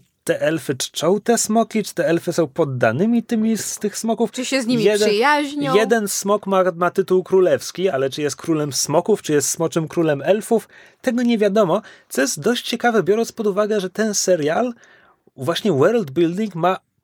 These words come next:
Speaker 1: poza tą kwestią bardzo mocny. To znaczy ten serial bardzo ładnie pokazuje... Kurczę, właśnie nie jest world building, ale... e... Pogłębia historię, mm,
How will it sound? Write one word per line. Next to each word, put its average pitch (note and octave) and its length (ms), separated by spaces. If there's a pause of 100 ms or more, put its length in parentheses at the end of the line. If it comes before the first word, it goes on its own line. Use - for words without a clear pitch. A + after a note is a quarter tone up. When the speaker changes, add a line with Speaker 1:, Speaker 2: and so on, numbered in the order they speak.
Speaker 1:
poza G3+ 300
tą C#3+ 180
kwestią C#3+ 400
bardzo C3 380
mocny. G3+ 500
To B2 120
znaczy D3+ 240
ten F#3 160
serial G3+ 320
bardzo E3+ 380
ładnie F#3+ 320
pokazuje... F3+ 640 (1900)
Kurczę, D3+ 240 (220)
właśnie F3+ 260
nie G#3 100
jest F3+ 140
world C#3 240
building, A2+ 400
ale... D3+ 240
e... D#3 420 (1080)
Pogłębia F#3+ 640
historię, G3 960
mm, D#3 500